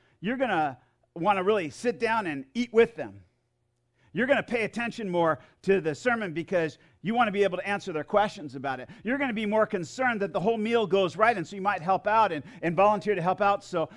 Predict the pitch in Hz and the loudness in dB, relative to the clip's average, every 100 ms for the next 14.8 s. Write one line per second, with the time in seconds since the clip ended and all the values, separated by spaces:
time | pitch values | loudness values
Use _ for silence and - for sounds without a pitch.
0 | - - 185 170 160 160 160 202 202 185 | -20 -6 0 2 2 -2 0 -2 -2 -4
1 | 160 - 156 196 170 127 165 - 165 170 | -6 -8 -10 -4 -4 -2 -6 -4 -4 -4
2 | 123 _ _ _ _ _ 143 131 131 151 | -6 _ _ _ _ _ -8 -6 -6 -6
3 | 131 - _ _ _ _ _ _ _ _ | -6 -8 _ _ _ _ _ _ _ _
4 | _ _ _ _ _ _ _ _ _ _ | _ _ _ _ _ _ _ _ _ _
5 | - 202 196 196 180 190 285 233 180 175 | -10 -8 -6 -6 -4 -6 -6 -6 -4 -2
6 | 147 180 160 190 175 175 143 147 175 240 | -2 -4 -2 -2 -4 -8 -8 -4 -2 -2
7 | - 151 135 147 151 151 - _ - 190 | -4 -10 -10 -6 -4 -4 -6 _ -6 -2
8 | 170 143 185 175 - 135 - 208 208 185 | -2 0 0 0 -4 -12 -4 0 0 0
9 | _ _ _ 180 165 190 151 139 143 208 | _ _ _ -4 2 2 0 -10 -4 -2
10 | 262 180 151 165 - _ _ 175 170 208 | 0 2 2 0 -8 _ _ -8 -4 0
11 | 185 170 127 - _ _ _ _ _ - | 2 0 -4 -20 _ _ _ _ _ -4
12 | 196 185 175 180 143 165 151 208 220 135 | -2 0 0 -2 0 -2 0 0 0 -4
13 | 104 _ _ _ - 165 196 160 180 143 | -18 _ _ _ -12 -6 -4 -4 -4 -8
14 | 160 151 156 156 226 247 185 117 | -8 -8 -6 -2 0 0 -2 -8